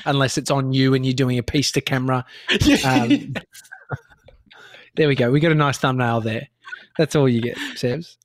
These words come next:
Speaker 1: Um,
Speaker 2: Great.
Speaker 1: so that's it. Anyway,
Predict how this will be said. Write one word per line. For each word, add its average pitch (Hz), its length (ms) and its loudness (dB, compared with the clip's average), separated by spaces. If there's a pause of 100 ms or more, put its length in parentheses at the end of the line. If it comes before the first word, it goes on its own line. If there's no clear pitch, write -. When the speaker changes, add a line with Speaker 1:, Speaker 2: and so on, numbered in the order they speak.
(500)
Speaker 1:
Um, 123 360 0
Speaker 2:
Great. 117 280 -4 (260)
Speaker 1:
so 135 160 -2
that's 117 220 -6
it. - 140 -18 (100)
Anyway, 123 340 0